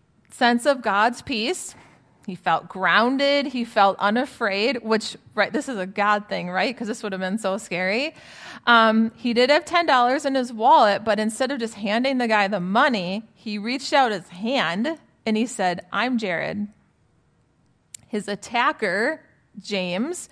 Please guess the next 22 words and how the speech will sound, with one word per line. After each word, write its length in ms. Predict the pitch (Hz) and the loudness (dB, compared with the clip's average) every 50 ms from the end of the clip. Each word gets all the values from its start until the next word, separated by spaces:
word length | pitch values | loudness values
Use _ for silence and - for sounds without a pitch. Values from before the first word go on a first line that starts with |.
| _ _ _ _ _ _ _ _ _ _ _ | _ _ _ _ _ _ _ _ _ _ _
reached 400 | 202 220 240 262 240 - - 262 | -6 -4 -4 -4 -6 -6 -2 2
out 320 | 254 233 220 220 - - | 4 4 4 4 0 -2
his 440 | 202 - - 285 349 415 427 403 - | -12 -12 -6 -2 0 0 0 -2 -4
hand, 680 | - 240 220 180 165 151 170 208 269 359 381 - - _ _ _ _ _ _ _ _ _ _ _ _ _ _ _ _ _ _ _ _ | -6 -4 -2 -2 0 0 0 -2 -2 -4 -8 -10 -16 _ _ _ _ _ _ _ _ _ _ _ _ _ _ _ _ _ _ _ _
and 240 | - 226 233 233 226 | 0 2 2 2 2
as 300 | - 220 233 262 - - | 4 4 4 4 4 0
he 140 | - 302 277 | -4 -4 -2
did, 400 | 226 220 208 202 208 202 220 220 | 0 0 2 2 2 0 -2 -4
Jared 320 | - 202 202 226 233 220 220 | -4 -2 -2 0 -2 -2 -4
could 180 | - 220 208 | -6 -4 -4
notice 600 | 202 196 196 208 208 202 196 185 180 190 - - | -2 0 2 4 4 2 2 -2 -4 -6 -8 -12
just 360 | - - 165 175 - - - | -12 -12 -12 -10 -12 -12 -12
scarring 800 | - - - - 196 185 190 196 208 214 214 220 220 220 220 214 | -14 -14 -12 -10 -10 -6 -4 -2 -2 0 0 0 0 0 -2 -2
on 160 | 202 196 190 | -2 -2 -2
his 260 | 190 196 170 170 - - - | -4 -6 -6 -8 -8 -6 -6
arm 720 | 202 202 202 202 202 196 202 202 196 196 202 196 202 - - - _ _ _ | -4 -2 0 0 0 2 2 0 0 0 0 -2 -4 -6 -10 -20 _ _ _
and 240 | 196 202 190 190 190 - - | -2 0 0 0 -2 -2 -2
all 140 | 202 202 | 0 0
of 80 | 208 208 | 0 -2
a 20 | |
sudden 380 | 196 - - 220 202 196 190 185 | -4 -4 -4 -4 -2 -2 -2 -2
the 120 | 185 - | -4 -4